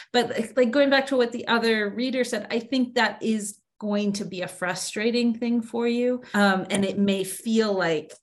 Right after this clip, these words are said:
you know, like, you're str-, like, you know, like,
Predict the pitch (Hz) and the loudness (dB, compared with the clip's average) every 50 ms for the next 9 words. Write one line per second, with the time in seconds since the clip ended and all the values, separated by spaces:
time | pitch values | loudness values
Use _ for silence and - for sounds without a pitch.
0 | _ _ - 202 196 190 190 180 175 175 170 165 - 180 170 170 202 196 196 190 | _ _ -8 -4 -2 -2 0 0 0 0 -2 -2 -4 -6 -2 2 2 4 6 6
1 | 190 185 180 170 175 180 - - - - _ _ _ _ _ _ - - - - | 6 6 6 4 2 0 -2 -8 -18 -20 _ _ _ _ _ _ -6 -2 -2 -2
2 | - 190 - 214 - 202 - - - - 226 - 214 226 220 247 247 240 226 202 | 0 0 2 2 2 2 2 -4 -8 -10 -6 2 4 6 6 8 8 8 6 6
3 | 202 | 2